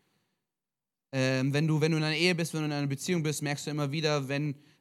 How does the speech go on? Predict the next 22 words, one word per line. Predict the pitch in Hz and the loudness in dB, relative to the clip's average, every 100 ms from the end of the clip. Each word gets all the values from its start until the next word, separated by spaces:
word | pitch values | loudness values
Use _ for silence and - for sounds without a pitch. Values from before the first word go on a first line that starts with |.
| - | -6
wenn | 139 139 | -2 0
dein | 135 | -2
Partner | 123 160 190 160 156 147 | 0 0 0 0 0 0
seine | 135 143 139 | -4 -4 -2
Erwartungen | 131 139 170 160 143 | -2 -2 -2 -2 -4
nicht | 139 | -4
kommunizierst, | 151 139 131 127 170 196 190 | -4 -4 -4 -2 2 2 0
dann | 139 | -6
ist | 127 | -8
es | - | -8
ein | |
bisschen | 139 - 107 | -10 -8 -8
schwierig. | - 123 107 101 - - _ _ _ _ _ - | -6 -6 -6 -8 -14 -20 _ _ _ _ _ -6
Dann | 135 156 | -2 2
wird's | 165 - | 0 0
sehr, | 156 170 | 2 2
<laughs> | |
sehr | - 190 156 | 4 0 0
schwierig. | - 135 117 104 - - _ _ _ _ _ _ - | 0 0 0 -4 -10 -20 _ _ _ _ _ _ -4
Aber | 180 | -2
bei | 185 | 2
Gott | 180 202 247 | 0 0 -2